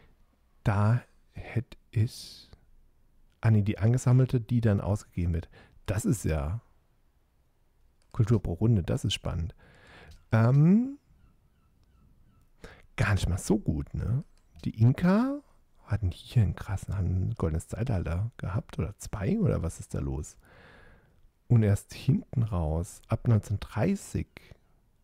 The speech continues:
sind wir dann vorne. Die Shoshonen hatten richtig viel Kultur. Ja, ich glaub, die Shoshonen hatten, der hat da auf jeden Fall ein Louvre gebaut. Müssen wir gleich mal gucken. Wir machen mal noch eine Runde, wir gehen mal zu den Shoshonen rüber und gucken, ob wir den, den Louvre einnehmen können.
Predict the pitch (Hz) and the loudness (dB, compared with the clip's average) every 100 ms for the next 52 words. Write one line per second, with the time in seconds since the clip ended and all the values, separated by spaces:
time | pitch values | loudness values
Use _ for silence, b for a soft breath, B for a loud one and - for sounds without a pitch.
0 | _ _ _ _ b b b b - - | _ _ _ _ b b b b -8 2
1 | 139 104 87 - - 95 87 85 92 B | 6 6 4 0 -4 0 0 0 -4 B
2 | B 104 - 101 - - 151 180 104 78 | B -2 2 0 0 0 2 4 4 2
3 | 85 - 85 87 _ _ - - - 101 | -2 -2 -2 -2 _ _ -6 -2 -2 -4
4 | - 101 - 104 - 95 92 92 - 101 | -6 -8 -6 -8 -6 -6 -4 -6 -4 -6
5 | 107 104 95 117 135 117 117 123 113 b | -4 -6 -4 2 2 2 2 2 0 b
6 | b b b b b b - 90 95 87 | b b b b b b -4 0 0 0
7 | 113 107 98 90 117 - 98 - - 85 | 2 2 2 4 2 0 -6 -6 -2 0
8 | 107 110 113 101 - 90 - - - 98 | 0 2 0 0 0 -2 -4 -6 -4 -6
9 | - _ _ _ _ _ _ _ _ B | -8 _ _ _ _ _ _ _ _ B
10 | B B 131 208 220 127 113 107 104 123 | B B 2 4 6 4 4 4 4 4
11 | 87 123 120 - 95 90 87 101 101 90 | 2 2 2 2 0 0 2 2 2 2
12 | 101 110 - - 113 113 104 90 90 90 | 2 0 -2 -6 -2 2 4 2 2 2
13 | 87 87 87 113 123 92 71 85 92 - | 0 0 0 -2 -2 -4 -2 -2 0 0
14 | - 117 107 | 2 0 0